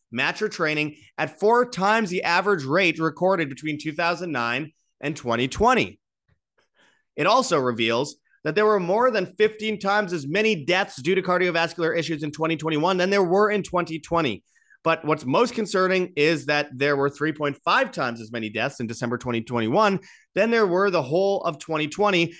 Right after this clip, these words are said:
And there were almost as many deaths in December twenty twenty-one, seven, as the annual average rate over the pe-, uh, the last twelve years, seven point eight. And if you go down here, it shows the qu-, by the quarter.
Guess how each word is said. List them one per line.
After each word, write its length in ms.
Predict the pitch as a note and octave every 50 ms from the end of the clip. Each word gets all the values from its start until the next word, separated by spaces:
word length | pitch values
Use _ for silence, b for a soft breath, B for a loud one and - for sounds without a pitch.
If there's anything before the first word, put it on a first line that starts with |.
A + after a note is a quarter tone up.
| B B B
And 100 | D3+ F3
there 60 | F#3+
were 100 | F#3 E3
almost 320 | D3+ F#3+ G#3 G#3+ G#3 G#3
as 160 | G#3 F3+ D3 C#3
many 240 | D#3+ F3+ G#3 A3
deaths 320 | G#3+ E3 F3+ F3+ F3+ F3 -
in 80 | E3+
December 320 | D3+ D#3 D3 - D#3+ D#3+ F3
twenty 240 | - D#3+ E3 E3 D#3+
twenty-one, 680 | D#3 D#3+ D#3+ D3+ C#3 C3+ D#3+ G#3 G#3 E3+ D#3 F3 E3 - _ _ -
seven, 500 | - - D#3 D3+ - C3+ C#3 E3+ E3 B B B B B B B B B B
as 140 | - F3+ G3
the 100 | G3+ G3+
annual 420 | F3 E3 E3 F3 F3 E3+ E3 D#3+ -
average 380 | C#3+ C3+ C3+ C3+ C#3+ D3+ C3+ A#2+
rate 260 | A#2+ B2 A#2+ C3 C3+ -
over 160 | B2 A#2 B2+
the 80 | C3+
pe-, 140 | B2 B2+ C#3+ - -
uh, 80 | C3+ A#2+
the 140 | A2+ B2+ B2
last 300 | B2 A#2 A#2+ A#2+ - -
twelve 340 | - B2 A2+ A2+ A2+ -
years, 340 | C3+ E3+ F3+ D#3+ C3+ - -
seven 240 | B2+ A2 A2+ A2+ A2+
point 320 | A2+ - A2+ G#2+ G#2 G2+ _ _ -
eight. 360 | F#3+ G#3 F#3 B2 - - - _ _ _ _ _ _ _ _ _ - -
And 300 | C#3+ D3 D3 C#3 C3 - -
if 220 | - - C#3 B2+
you 80 | C3 B2+
go 140 | C3+ D3+ C#3
down 340 | B2 C#3+ D3+ D#3+ F3+ F#3+ E3+
here, 240 | B2+ B2+ A#2+ A#2+ B2 B2
it 140 | A#2+ A#2 A#2+
shows 480 | - - C#3 C3 B2 A#2+ A#2 - - _ _ _ _ _ _ _ _ _ _ _ _ _ _ - - - -
the 100 | B2 D3+
qu-, 200 | D3+ - F3+ -
by 180 | C#3+ D3+ D3+ D3
the 100 | C#3 C#3
quarter. 500 | - F3 G#3+ A3+ G#3+ C#3+ G2+ F#2+ G2+